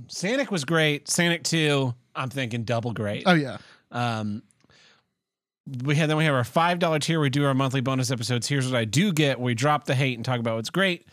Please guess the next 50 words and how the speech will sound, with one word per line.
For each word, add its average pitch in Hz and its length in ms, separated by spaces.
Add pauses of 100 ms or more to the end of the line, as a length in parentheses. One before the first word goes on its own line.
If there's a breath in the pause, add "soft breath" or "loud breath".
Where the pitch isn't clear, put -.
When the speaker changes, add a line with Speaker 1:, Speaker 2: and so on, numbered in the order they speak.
(400 loud breath)
Speaker 1:
We 147 120
have 139 200
our 131 180
ten 202 220
dollar 180 180
tier 165 220
where 143 80
you, 147 140
the 143 100
fan, 143 260
submit 139 240
a 135 60
film. 135 380
We 131 100
sit 135 160
down 131 160
and 123 100
watch, 123 200
record 127 180
with 113 100
feature-length 131 380
commentary. 117 680 (1080 soft breath)
And 127 80
then 135 60
we 135 80
have 135 100
our 120 80
fifty 139 260
dollar 117 180
Spite 131 280
Producer 117 320
tier 117 200
where 110 80
you 123 140
get 139 120
a 113 40
say 127 220
in 120 100
the 113 60
show. 131 260
You 113 140
can 113 140
ask 113 240
for 107 120
a 101 60
special 127 480
bonus 123 420
episodes, 107 680
video 110 400
content 110 800